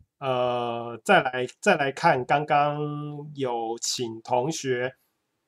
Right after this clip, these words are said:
在休息前有请同，同学打开的这两个档案。好，呃，我们先看这个 codebook 就好了。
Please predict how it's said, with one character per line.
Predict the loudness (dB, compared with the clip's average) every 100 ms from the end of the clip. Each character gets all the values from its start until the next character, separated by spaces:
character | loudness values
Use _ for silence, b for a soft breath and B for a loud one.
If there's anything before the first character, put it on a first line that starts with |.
| _
在 | 6 6 6 0 -6 -12
休 | 0 4 6
息 | 4 -2
前 | 0 0 -2 -4
有 | -4 -2
请 | 0 -2 -4
同， | -6 -2 0 0 -2 -4
同 | -4 -4 -2
学 | -2 -2
打 | -2 -4 -4
开 | -2 0
的 | 0 -2
这 | -2
两 | -2 -6 -12
个 | -8
档 | -6 -6 -4
案。 | -4 -4 _ _ _ -20 _ _ _ -20 _
好， | -6 -6 _
呃， | 0 2 4
我 |
们 | 4
先 | 6 4 8
看 | 8
这 | 8 4
个 | 0
codebook | 4 4 4 -4 -8
就 | -6 -4
好 | -4 -8 -14
了。 | -16